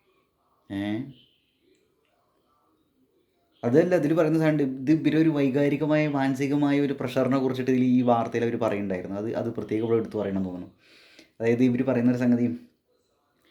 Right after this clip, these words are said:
ആദ്യത്തെ കുട്ടീനെ അങ്ങനെ വന്നിട്ട് കുഴിച്ചിട്ടപ്പോൾ അത് കാമുകനോട് പറഞ്ഞത് അത് മരിച്ചു പോയതാണ് എന്നാണ്. കൊന്നതാണെന്നാണ് ഇപ്പോൾ പറയണത്,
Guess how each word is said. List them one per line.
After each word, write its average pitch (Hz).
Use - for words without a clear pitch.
ആദ്യത്തെ 127
കുട്ടീനെ 139
അങ്ങനെ 131
വന്നിട്ട് 127
കുഴിച്ചിട്ടപ്പോൾ 123
അത് 120
കാമുകനോട് 127
പറഞ്ഞത് 123
അത് 120
മരിച്ചു 120
പോയതാണ് 120
എന്നാണ്. 107
കൊന്നതാണെന്നാണ് 113
ഇപ്പോൾ 117
പറയണത്, 101